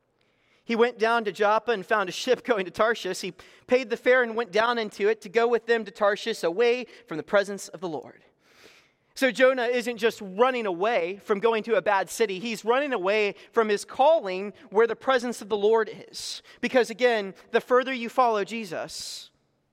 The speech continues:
the deeper you experience intimacy in his presence. And so if you want this deep intimacy with Jesus,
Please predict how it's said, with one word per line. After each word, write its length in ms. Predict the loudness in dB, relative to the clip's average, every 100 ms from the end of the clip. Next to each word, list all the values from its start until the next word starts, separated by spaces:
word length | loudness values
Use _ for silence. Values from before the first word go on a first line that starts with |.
| _ _ -6
the 120 | -6
deeper 500 | -4 -4 0 0 -2
you 120 | -4 -6
experience 920 | -6 -6 -4 -2 -6 -8 -10 -10 -12 -16 _ _ _ _ _ _
intimacy 800 | -6 -6 -6 -6 -4 -6 -6 -10 -18 _
in 60 | -20
his 120 | -18
presence. 720 | -4 -4 -4 -10 -18 -18 -20 _ _ _ _ _ _ _ _ _ _ _ _ _ _ _ _ _ _ _ _ _ _ -20 -10
And 100 | -8
so 300 | 0 2 2 -2 _ _ _ _ _ _ -4
if 220 | -4 -4
you 160 | -6
want 340 | -4 -4 -4 -6 _ _ -6
this 340 | -4 -4 -10
deep 320 | -14 -12 -12 -12
intimacy 540 | -12 -10 -12 -12 -10
with 120 | -12
Jesus, 720 | -14 -16 -14 -16 -14 -16 -16